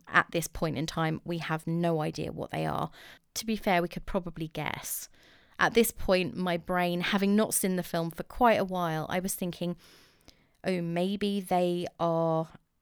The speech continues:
fu-, um, actually funneling loads of funds out, or they are going to set someone up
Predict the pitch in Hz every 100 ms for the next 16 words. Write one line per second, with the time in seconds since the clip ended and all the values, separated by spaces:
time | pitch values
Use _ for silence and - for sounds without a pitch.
0 | _ _ - - - 160 165 165 160 160
1 | 156 - 156 - 170 165 160 156 151 151
2 | 143 - 170 180 180 196 185 185 - 190
3 | 185 170 160 160 160 160 160 160 - 160
4 | - 175 170 - 165 160 160 160 175 160
5 | -